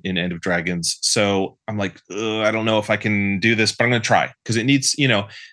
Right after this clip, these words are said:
w-, when I think about writing, especially tension or action pieces,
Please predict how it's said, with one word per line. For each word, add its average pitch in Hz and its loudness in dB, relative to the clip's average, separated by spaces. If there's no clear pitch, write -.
w-, 139 2
when 143 0
I 143 4
think 160 0
about 139 4
writing, 117 4
especially 104 0
tension 110 0
or 92 0
action 95 0
pieces, 87 -4